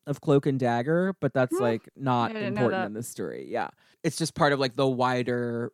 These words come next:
Speaker 1: Marvel New York where, like, everybody's connected in some way. But that
Speaker 2: <laughs>
Speaker 1: character is not someone you really have to worry about. He does take care of Leung and Nga when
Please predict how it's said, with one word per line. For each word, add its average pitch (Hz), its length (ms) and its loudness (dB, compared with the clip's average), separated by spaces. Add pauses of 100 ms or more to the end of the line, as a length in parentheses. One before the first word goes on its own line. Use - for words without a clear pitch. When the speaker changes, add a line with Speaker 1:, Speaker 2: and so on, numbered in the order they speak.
Speaker 1:
Marvel 117 800 -4
New 120 120 -6
York 110 460 -6
where, 110 100 -10
like, 107 220 -8
everybody's 104 520 -12
connected 104 460 -14
in 85 160 -18
some 80 240 -18
way. 62 140 -20
But 180 200 -14
that 208 140 -4
Speaker 2:
<laughs> - 20 -18
Speaker 1:
character 120 260 -2
is 120 100 -6
not 113 180 -6
someone 117 180 -6
you 117 60 -2
really 120 160 0
have 117 120 -2
to 151 80 -2
worry 208 240 8
about. 143 420 4 (440)
He - 240 0
does 220 460 6
take - 340 4
care 202 440 4
of 151 260 2
Leung 143 380 0
and 131 240 -2
Nga 135 420 0
when 123 720 -2